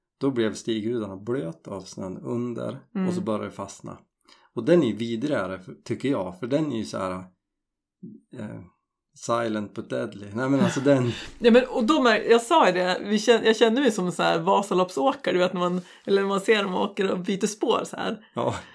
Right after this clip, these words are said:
Speaker 2: Precis, de ligger i spår utanför spår, precis så var det på vägen upp. För, och till slut märkte vi då att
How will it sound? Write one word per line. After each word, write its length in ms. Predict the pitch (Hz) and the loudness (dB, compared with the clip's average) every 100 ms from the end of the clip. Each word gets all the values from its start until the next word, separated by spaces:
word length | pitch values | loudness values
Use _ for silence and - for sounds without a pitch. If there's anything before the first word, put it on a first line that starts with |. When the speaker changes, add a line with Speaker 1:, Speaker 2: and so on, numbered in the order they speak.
| - - - - - | -20 -18 -18 -8 2
Speaker 2:
Precis, 440 | 277 285 233 208 | 2 4 2 4
de 120 | 226 | 6
ligger 200 | 220 220 | 6 6
i 160 | 269 277 | 4 4
spår 200 | 233 208 | 6 6
utanför 300 | 196 214 233 | 4 2 0
spår, 240 | - 175 | 0 0
precis 460 | 170 185 220 233 180 | 0 -2 0 0 2
så 100 | 190 | 0
var 140 | 165 170 | 0 -2
det 60 | |
på 80 | 175 | -2
vägen 200 | 170 180 | -2 0
upp. 280 | 175 - - _ - - - | -2 -4 -16 _ -20 -20 -10
För, 220 | 190 - | -8 -2
och 120 | 208 | 0
till 120 | 214 | 2
slut 200 | 220 254 | 2 2
märkte 280 | 202 180 - | 4 2 2
vi 80 | 185 | 0
då 100 | 156 | 0
att 280 | 151 - | -2 -6